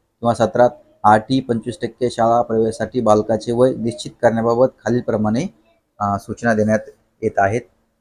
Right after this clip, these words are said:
तर काय सूचना आहेत? अ, शाळा प्रवेशासाठी बालकाचे किमान वय निश्चित करण्याबाबत दिनांक अठरा नऊ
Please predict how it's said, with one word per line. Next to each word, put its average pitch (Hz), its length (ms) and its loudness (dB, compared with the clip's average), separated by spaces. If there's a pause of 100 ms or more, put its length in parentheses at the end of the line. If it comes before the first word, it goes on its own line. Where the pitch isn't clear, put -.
तर 113 80 2
काय 120 280 4
सूचना 123 320 -6
आहेत? 120 420 0
अ, 117 160 2
शाळा 135 240 8
प्रवेशासाठी 135 580 0
बालकाचे 123 460 0
किमान 127 360 -2
वय 127 160 0
निश्चित 120 320 -6
करण्याबाबत 120 500 2
दिनांक 117 420 -4
अठरा 120 340 2
नऊ 120 300 -4